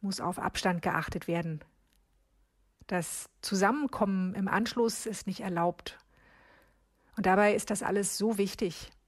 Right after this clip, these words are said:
um der Trauer ihren nötigen Raum geben zu können. Wir brauchen Rituale, Gemeinschaft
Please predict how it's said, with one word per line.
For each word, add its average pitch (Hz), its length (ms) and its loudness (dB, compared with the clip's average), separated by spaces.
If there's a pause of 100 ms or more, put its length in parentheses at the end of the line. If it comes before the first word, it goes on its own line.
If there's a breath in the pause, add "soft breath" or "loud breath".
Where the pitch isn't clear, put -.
(360)
um 196 100 -2
der 185 120 0
Trauer 175 480 0
ihren 175 300 -2
nötigen 180 340 -2
Raum 190 340 4
geben 170 280 -4
zu - 120 -10
können. 165 440 -6 (1900 soft breath)
Wir 202 100 2
brauchen 233 680 4 (260)
Rituale, 220 800 2 (920)
Gemeinschaft 208 1000 0